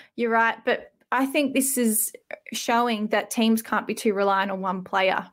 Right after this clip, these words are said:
because if you're losing Harmanpreet Kaur like that and your chances completely ob-, obliterated after that, then that's a bit of a worry. Why aren't they building a roster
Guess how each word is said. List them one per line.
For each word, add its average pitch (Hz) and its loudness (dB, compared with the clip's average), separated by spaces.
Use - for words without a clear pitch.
because 196 0
if 196 -4
you're 214 2
losing 220 2
Harmanpreet 202 -2
Kaur 202 2
like 196 2
that 185 -2
and 202 -4
your 190 -2
chances 185 -4
completely 190 0
ob-, 185 -2
obliterated 196 2
after 190 0
that, 190 0
then 190 -4
that's - -4
a - -14
bit 202 0
of 190 -4
a 196 2
worry. 185 2
Why 190 2
aren't 202 -4
they 190 0
building 214 2
a 196 -2
roster 190 0